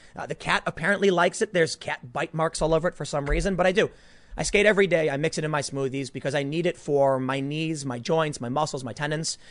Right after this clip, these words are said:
So I'm trying to do the best I can to stay healthy. But collagen is good for a lot of other things too. It's good for your skin.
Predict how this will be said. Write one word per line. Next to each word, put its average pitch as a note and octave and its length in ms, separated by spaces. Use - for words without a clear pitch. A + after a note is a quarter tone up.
So F3 180
I'm E3 120
trying G3 160
to G#3+ 60
do F#3 100
the E3 80
best D#3+ 300
I D3+ 80
can C3 240
to B2 40
stay A#2+ 180
healthy. D3 400
But F#3 380
collagen G#3 420
is G#3 200
good F#3+ 180
for F3+ 120
a E3+ 60
lot E3+ 140
of E3 60
other F3 140
things C#3 220
too. E3 160
It's C#3+ 120
good D#3+ 120
for C3 100
your B2 100
skin. A3 420